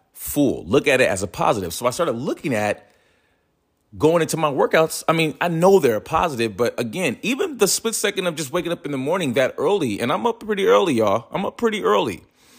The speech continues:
And so someone said, "How early?" I said, "Twelve thirty." Twelve thirty where?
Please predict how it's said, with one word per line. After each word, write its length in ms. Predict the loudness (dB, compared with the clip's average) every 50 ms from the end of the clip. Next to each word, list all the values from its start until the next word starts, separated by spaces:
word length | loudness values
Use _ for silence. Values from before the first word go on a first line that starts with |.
| -20 -20 _ _ -4
And 140 | -2 -2
so 580 | 0 2 4 6 6 8 6 6 4 2 0 -6 -16 -8
someone 340 | -4 0 0 2 2 2
said, 280 | 2 4 2 2 2 0
"How 240 | -2 0 2 2 4
early?" 320 | 4 4 2 2 0 -2
I 100 | -2 -4
said, 340 | -2 -2 -2 -2 -2 -2 -2
"Twelve 300 | 0 2 2 2 0 -2
thirty." 520 | -2 -2 -2 -2 -2 -4 -6 -8 -10 -14 _ _ _ _ _ _ _ _ _ _ -2
Twelve 180 | 0 0 2
thirty 180 | 2 0 0 0
where? 260 | 2 2 0 0 0